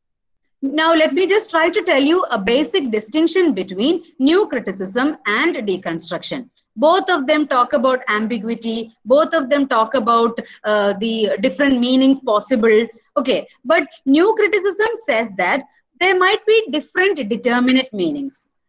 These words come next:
The meanings are determinate. For example, I can,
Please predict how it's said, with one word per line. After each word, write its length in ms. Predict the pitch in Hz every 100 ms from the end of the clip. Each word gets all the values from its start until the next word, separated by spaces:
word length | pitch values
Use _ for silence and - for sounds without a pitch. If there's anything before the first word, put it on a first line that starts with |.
| 262
The 100 | 277
meanings 500 | 302 359 440 453 359
are 120 | 320
determinate. 580 | 240 220 202 190 180 190
For 140 | 311
example, 460 | 285 294 311 311 370 -
I 120 | 262
can, 280 | 269 330